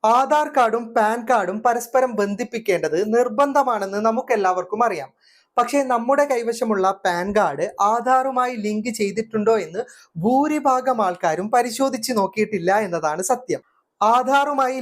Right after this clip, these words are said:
ലിങ്ക് ചെയ്യാത്ത പാൻ കാർഡ് ഉപയോഗിച്ചിട്ടാണ് നമ്മൾ ഏതെങ്കിലും തരത്തിലുള്ള പണമിടപാട് നടത്തിയതെങ്കിൽ നമ്മൾ ആദായ നികുതി വകുപ്പിന് പതിനായിരം രൂപ വരെ പിഴ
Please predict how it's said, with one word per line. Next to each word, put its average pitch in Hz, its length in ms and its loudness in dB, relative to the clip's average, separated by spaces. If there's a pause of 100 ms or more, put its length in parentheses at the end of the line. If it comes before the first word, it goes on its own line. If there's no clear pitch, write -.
ലിങ്ക് 226 320 0
ചെയ്യാത്ത 226 340 2 (140)
പാൻ 208 160 2 (100)
കാർഡ് 233 220 2
ഉപയോഗിച്ചിട്ടാണ് 208 840 -2
നമ്മൾ 175 160 -2 (100)
ഏതെങ്കിലും 202 480 -2
തരത്തിലുള്ള 185 460 0 (100)
പണമിടപാട് 185 680 0
നടത്തിയതെങ്കിൽ 156 640 -4 (240)
നമ്മൾ 254 180 2 (220)
ആദായ 254 340 2 (140)
നികുതി 220 340 -4
വകുപ്പിന് 175 460 -4 (140)
പതിനായിരം 262 680 2 (100)
രൂപ 202 220 0 (200)
വരെ 170 160 -2 (160)
പിഴ 254 140 -2